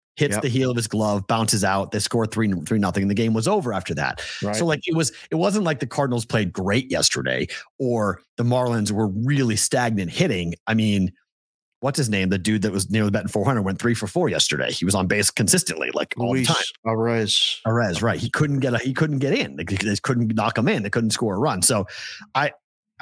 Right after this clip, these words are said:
Speaker 1: I'm cool with the Marlins, but Alcantara gives up so many runs. Like, this is a Phillies team that's scoring a lot of runs. <laughs> And it's like, it's, they expect Sandy to be great, and he hasn't been great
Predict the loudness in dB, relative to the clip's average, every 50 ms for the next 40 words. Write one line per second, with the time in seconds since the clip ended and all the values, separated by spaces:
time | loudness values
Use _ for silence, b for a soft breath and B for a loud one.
0 | -16 -16 _ -4 -2 0 0 0 0 0 0 0 0 -2 -2 -2 0 0 2 2
1 | 2 2 2 2 0 0 -2 -4 -4 -2 -2 -2 0 0 0 0 0 0 -2 0
2 | 0 0 0 2 0 0 -2 0 0 0 0 0 0 0 0 0 -2 -2 0 0
3 | 2 2 2 2 2 2 2 2 2 2 4 4 2 2 0 -2 -4 -6 -8 b
4 | b b b b b b b _ _ _ _ _ _ -4 0 0 2 2 2 2
5 | 0 0 0 0 2 2 2 0 0 0 0 0 0 0 0 -2 -2 0 0 0
6 | 2 2 2 2 2 0 0 0 0 0 2 2 2 2 0 0 -2 -6 _ _
7 | _ -10 -10 -8 -8 -4 -4 0 0 2 0 0 -2 -2 -2 0 0 0 0 0
8 | 0 0 -2 -2 -2 -2 -2 0 2 2 0 0 -4 -6 -4 -2 -2 -2 -2 -2
9 | -4 -4 -4 -4 -2 -2 0 0 0 2 2 0 0 0 0 0 0 0 0 0
10 | 0 0 0 0 0 0 2 2 2 2 2 0 0 0 0 0 2 2 2 0
11 | 0